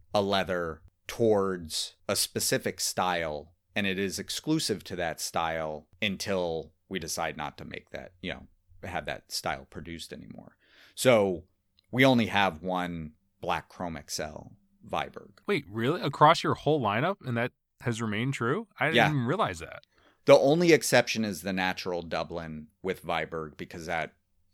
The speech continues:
Speaker 1: was an exclusive leather that, you know, we had ordered for us, and,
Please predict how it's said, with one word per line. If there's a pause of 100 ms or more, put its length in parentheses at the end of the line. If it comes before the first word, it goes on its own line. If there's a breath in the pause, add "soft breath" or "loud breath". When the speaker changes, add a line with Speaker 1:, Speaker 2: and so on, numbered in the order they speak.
(160)
Speaker 1:
was (160)
an
exclusive
leather (200)
that, (160)
you
know,
we
had (340)
ordered
for
us,
and,